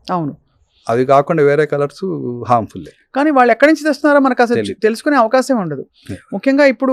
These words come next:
Speaker 1: when we order food from home,
Speaker 2: Hmm.
Speaker 1: అసలు రెస్టారెంట్‌లో ఏం, ఇప్పుడు రెస్టారెంట్‌కి వెళ్ళి తింటే at least ఆ వాతావరణం కొంచెం ఒక అంచనాకు రావచ్చు. ఒక బటన్తో క్లిక్ చేసి ఫుడ్
Speaker 2: ఫుడ్
Speaker 1: మనకి
Speaker 2: అంతే.
Speaker 1: ప్రత్యక్షం అవుతుంది.
Speaker 2: అవును.
Speaker 1: అందులో ఏం వేశారు, హైజీనిక్‌గా చేశారా లేదా,
Speaker 2: లేదా.
Speaker 1: ఏమీ తెలుసుకునే అవకాశం
Speaker 2: నిన్నటిది
Speaker 1: ఉండదు.
Speaker 2: ఫుడ్,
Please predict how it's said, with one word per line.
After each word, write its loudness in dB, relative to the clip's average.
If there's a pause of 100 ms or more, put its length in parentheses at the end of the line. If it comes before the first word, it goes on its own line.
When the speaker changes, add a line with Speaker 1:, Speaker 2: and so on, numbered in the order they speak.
(160)
Speaker 1:
when -4
we -2
order 2
food -2
from 2
home, -2 (200)
Speaker 2:
Hmm. -10 (220)
Speaker 1:
అసలు 0
రెస్టారెంట్‌లో 2
ఏం, 2
ఇప్పుడు -4
రెస్టారెంట్‌కి 2
వెళ్ళి 4
తింటే 2
at 0
least -2
ఆ 6
వాతావరణం 2
కొంచెం -4
ఒక -6
అంచనాకు -6
రావచ్చు. -6 (120)
ఒక -2 (140)
బటన్తో 2
క్లిక్ -4
చేసి 4
ఫుడ్ -4
Speaker 2:
ఫుడ్ 0
Speaker 1:
మనకి 2
Speaker 2:
అంతే. -4 (420)
Speaker 1:
ప్రత్యక్షం -2
అవుతుంది. -6
Speaker 2:
అవును. -10 (120)
Speaker 1:
అందులో 4
ఏం 2
వేశారు, 2 (400)
హైజీనిక్‌గా 2
చేశారా 0
లేదా, -2
Speaker 2:
లేదా. -6
Speaker 1:
ఏమీ 0
తెలుసుకునే -2
అవకాశం -4
Speaker 2:
నిన్నటిది -2
Speaker 1:
ఉండదు. -14
Speaker 2:
ఫుడ్, -14